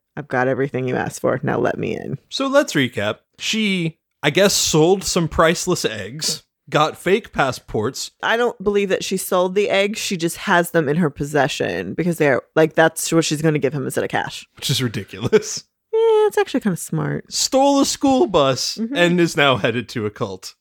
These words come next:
Speaker 1: Sure. Sure.
Speaker 2: God, I love it when a plan comes together.
Speaker 1: Sure. Yeah. But he drives in, and all the farmies are outside, and Edgar comes out looking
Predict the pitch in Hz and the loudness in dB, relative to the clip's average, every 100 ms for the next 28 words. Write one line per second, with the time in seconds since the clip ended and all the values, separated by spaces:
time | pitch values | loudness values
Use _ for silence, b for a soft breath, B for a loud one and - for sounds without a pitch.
0 | _ - 285 - _ _ - - 190 160 | _ -8 -8 -8 _ _ -14 0 2 4
1 | 127 123 120 107 113 110 - 123 113 120 | 4 2 0 0 -2 -2 -2 0 0 -2
2 | 123 113 127 117 117 131 123 _ - 165 | -2 -4 -4 -2 0 -2 -4 _ -8 -8
3 | 165 _ _ - 190 175 113 - _ _ | -8 _ _ -4 0 2 0 -8 _ _
4 | - 180 170 165 156 143 151 175 208 196 | -2 0 0 0 2 4 4 2 0 0
5 | 185 175 170 180 233 - - 175 - 247 | 0 2 0 0 -2 -4 -8 -6 -2 0
6 | 320 427 480 269 190 156 143 - - 160 | 2 2 4 2 2 2 2 0 0 2
7 | 143 139 147 151 - _ _ _ 240 - | 2 2 0 -2 -10 _ _ _ -2 0
8 | 165 160 165 160 - 170 165 156 147 151 | 0 0 -2 -2 -2 -2 -2 -2 -2 -4
9 | 151 - 156 156 | -6 -6 -6 -6